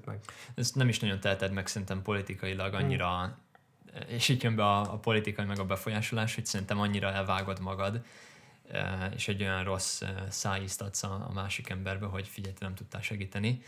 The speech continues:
Speaker 1: Ja.
Speaker 2: akkor egyből megyek a, megyek a főnöködhöz, hogy, em, az, az kuka.
Speaker 1: Igen, és nem is a segítségről van szó, mert hogy, tehát, hogy a menedzsered valószínűleg tud segíteni, de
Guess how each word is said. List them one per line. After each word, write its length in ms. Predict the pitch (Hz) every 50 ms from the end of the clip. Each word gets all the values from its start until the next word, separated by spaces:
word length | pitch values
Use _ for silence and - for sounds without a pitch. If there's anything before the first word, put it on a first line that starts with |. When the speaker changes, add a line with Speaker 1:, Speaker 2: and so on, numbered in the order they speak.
| - -
Speaker 1:
Ja. 160 | 104 104 104 -
Speaker 2:
akkor 300 | - - - - 107 101
egyből 240 | 101 101 101 101 98
megyek 260 | 98 95 95 95 -
a, 280 | 95 92 92 92 98 104 98
megyek 220 | 98 98 98 98
a 40 | -
főnöködhöz, 800 | 98 - - 101 98 - 107 113 107 - - 117 113 117 117 - - - - - -
hogy, 300 | - - 104 95 92 98
em, 520 | 95 92 92 92 92 95 92 92 92 92 92 - - _ _ _ _ _ _ -
az, 220 | - 98 98 104
az 140 | 107 104 -
kuka. 360 | - 113 104 - - 98 - - _ - - - - - -
Speaker 1:
Igen, 200 | 165 190 190 151
és 100 | 131 -
nem 120 | 175 165
is 80 | 139 113
a 40 |
segítségről 600 | 123 - 139 131 123 107 - - 104 101 104 101
van 120 | 101 101 98
szó, 180 | 95 - 110
mert 160 | 107 107 101 101
hogy, 160 | 107 101 101
tehát, 180 | - 101 98
hogy 80 | 107 104
a 60 | 101
menedzsered 400 | 104 107 110 110 104 107 110 101
valószínűleg 400 | 104 120 120 113 - - 95 92
tud 120 | - 95 92
segíteni, 500 | - 95 92 95 95 - 104 98 101 101
de 240 | 98 101 98 98